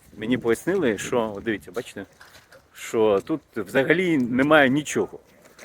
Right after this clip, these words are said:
Окремо, якщо вам цікаво, ця площа не введена в експлуатацію, бо нема документів. Але це окрема історія. Але якщо зазирнути всередину, зараз я вам скажу, зазирнемо всередину, царя мафа без документів, п'ятсот метрів,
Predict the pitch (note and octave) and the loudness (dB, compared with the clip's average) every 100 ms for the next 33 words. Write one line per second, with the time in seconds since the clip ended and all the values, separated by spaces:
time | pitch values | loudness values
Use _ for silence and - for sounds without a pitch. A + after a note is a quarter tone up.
0 | - _ _ _ - - F#3 A3+ D3+ - | -20 _ _ _ -8 4 6 6 4 2
1 | C3 A#2 C3 B2 G2+ F#2 C#3+ B2+ C#3+ G3 | 0 0 -2 2 2 2 0 0 0 0
2 | - A#2+ F#2+ F#2+ B2 D#3 D3+ C#3 C3 - | 0 0 0 0 4 4 4 2 0 0
3 | C#3 C#3+ F3+ F3 A#2 B2 C#3 D3+ C3+ B2 | 2 4 4 2 0 4 6 6 4 2
4 | C3+ G#2 D#2+ - - A#2 B2 - C#3 B2 | 0 0 -4 -14 -8 -6 -2 4 4 6
5 | F#2+ F2 - F2+ F2 - - - - - | 2 0 -4 -4 -4 -8 -18 -16 -12 2
6 | F#2+ B2+ - D3 C#3 D#3+ D#3 C3 A2+ - | 6 6 6 2 6 6 6 2 2 4
7 | A#2 A3 E3 F#2 G2 F#2+ - F#2+ F#2+ F#2 | 6 6 4 0 0 0 0 2 2 0
8 | - F#2+ D2+ - - - F2+ G2 G#2+ A#2 | -2 -2 -4 -12 -20 -16 -8 -2 0 0
9 | G2+ D#2+ F2+ G#2+ F#3+ F#2+ D2 - - - | -2 -2 0 2 2 0 -6 -12 -20 -20
10 | - - A2 G2 G2 F2+ - - - - | -6 4 8 8 8 4 2 -8 -8 -20
11 | - - E2+ G#2+ F2 G#2 F#2+ D#3+ G3 D#2+ | -20 -2 4 4 4 0 4 4 2 -4
12 | - A2 - G#2 - B2 F3+ E2 | -8 -8 -4 -4 0 -2 0 -4